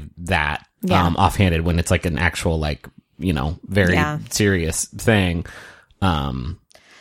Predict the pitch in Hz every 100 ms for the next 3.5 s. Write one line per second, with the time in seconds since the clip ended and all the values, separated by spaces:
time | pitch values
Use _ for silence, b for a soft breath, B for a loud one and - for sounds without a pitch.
0 | B - 254 240 - - 202 196 180 180
1 | 196 220 220 233 254 247 220 - 214 -
2 | 208 185 180 175 214 220 - 170 170 -
3 | 185 185 190 190 202